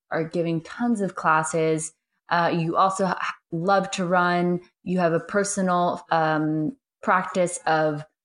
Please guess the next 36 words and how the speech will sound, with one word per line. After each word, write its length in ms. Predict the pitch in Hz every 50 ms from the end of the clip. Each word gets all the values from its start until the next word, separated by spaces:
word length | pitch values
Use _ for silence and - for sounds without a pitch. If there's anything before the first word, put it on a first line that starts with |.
| _ _ _ _ _ _ _ _
you 100 | - -
know, 120 | - - - _ _ _ _
physical, 800 | - 196 190 170 185 175 180 180 165 156 160 160 151 - - - _ _ _ _ _ -
uh, 280 | 143 135 - - - -
movement. 760 | 170 185 196 208 196 180 196 185 180 180 180 - - - - _ _ _ _ _ _ _ _ _ _ _ _ _ _ _ _ _ _ -
What 240 | 185 185 226 269
is 160 | 302 370 349 320
a 60 | 277
day 240 | - - 226 214 220
in 160 | 220 220 214
the 100 | 208 202
week? 320 | 180 180 190 196 190 - - 180 - - -
What 240 | - 180 214 247 285
is 140 | 302 240 240
a, 460 | 220 208 196 180 180 175 175 170 - -
what 180 | - 190 240 285
does 120 | 320 277
a 60 | 262 226
week 300 | 190 185 240 240 240 208
look 220 | 196 196 196 -
like 260 | 196 180 180 175 180 -
in 200 | - 175 180 180
your 160 | 170 175 180 185
life 440 | 185 165 147 139 143 156 - - -
in 160 | - 165 170
terms 240 | - 170 165 165 160
of 120 | 170 156
moving 280 | 165 170 156 156 165 165
your 100 | 165 160
body? 380 | 165 165 160 160 170 165 170
And 100 | 170 175
how 220 | 170 - 220 240 285
do 80 | 330
you 180 | 302 294 294 285
stay, 960 | 269 - - - - _ - 214 196 196 196 202 202 202 208 214 202 196 202 - _ _ _ _ _ _ -
um, 680 | 170 180 175 170 170 165 165 160 160 156 - - -